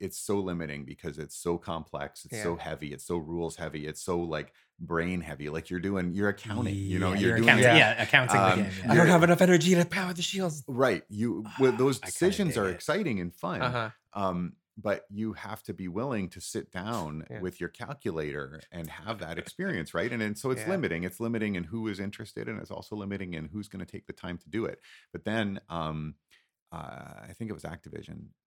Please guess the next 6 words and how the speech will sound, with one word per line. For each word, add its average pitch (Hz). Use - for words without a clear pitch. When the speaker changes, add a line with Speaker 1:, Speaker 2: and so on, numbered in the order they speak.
Speaker 1:
in 82
the 78
early 85
two -
thousands 85
made 82